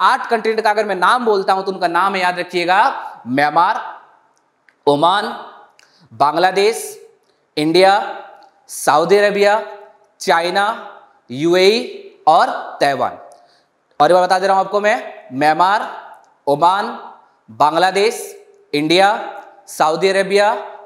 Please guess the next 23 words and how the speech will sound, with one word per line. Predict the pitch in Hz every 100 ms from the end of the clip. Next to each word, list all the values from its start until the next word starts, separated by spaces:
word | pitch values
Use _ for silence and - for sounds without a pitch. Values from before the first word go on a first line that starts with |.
| _
चाइना, | - 165 170 180 202 240 - - _ _ -
यूएई | 135 170 180 214 247 - - -
और | 160 240 262 - -
ताइवान। | 147 131 92 - - _ -
अच्छा, | 180 170 120 - -
आप | 220 254
लोग | 269 240
इसको | 254 254
एक | 233 -
trick | 226 240
से | 262
भी | 233
याद | 233 226
रख | 220
सकते | 214 -
हैं। | 233 247 - - - -
ये | 175
ट्रिक | 180 262 262
होता | 240 240
है, |
याद | 226 214
रखिएगा, | 214 214 214 208 226 277 - - 139
मो | 156 180 226 285